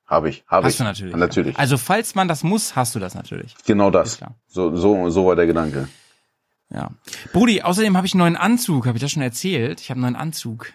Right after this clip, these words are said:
Speaker 1: Na, willst du
Speaker 2: Motorradanzug.
Speaker 1: dich irgendwo hinbewerben oder was?
Speaker 2: Nee. Ähm,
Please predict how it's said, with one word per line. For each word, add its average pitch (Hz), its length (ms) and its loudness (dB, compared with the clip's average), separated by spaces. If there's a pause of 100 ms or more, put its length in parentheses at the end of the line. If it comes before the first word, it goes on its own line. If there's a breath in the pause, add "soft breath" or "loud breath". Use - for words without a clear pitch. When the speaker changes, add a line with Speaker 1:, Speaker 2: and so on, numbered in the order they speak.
Speaker 1:
Na, - 300 -4
willst - 100 -14
du - 40 -6
Speaker 2:
Motorradanzug. 95 360 2
Speaker 1:
dich 90 100 2
irgendwo 85 220 4
hinbewerben 160 540 4
oder 80 200 2
was? 78 200 -4 (640)
Speaker 2:
Nee. 139 360 -4 (640 loud breath)
Ähm, 147 560 2